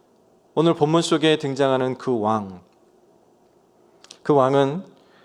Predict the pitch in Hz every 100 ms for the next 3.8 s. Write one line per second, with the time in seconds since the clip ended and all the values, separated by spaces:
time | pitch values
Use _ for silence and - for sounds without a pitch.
0 | _ _ _ _ - 123 113 92 - -
1 | _ _ _ _ _ _ _ _ - -
2 | - - 160 156 147 143 135 127 123 -
3 | 131 117 113 117 117 110 110